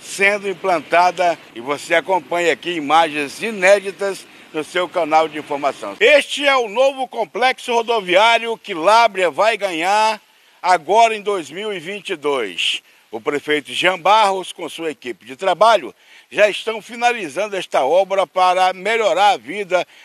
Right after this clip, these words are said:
dos usuários do transporte coletivo. O município finalmente vai ter o seu complexo rodoviário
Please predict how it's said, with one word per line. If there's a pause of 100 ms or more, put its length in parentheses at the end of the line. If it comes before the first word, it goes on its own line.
(160)
dos
usuários
do
transporte
coletivo. (640)
O
município
finalmente
vai
ter
o
seu
complexo
rodoviário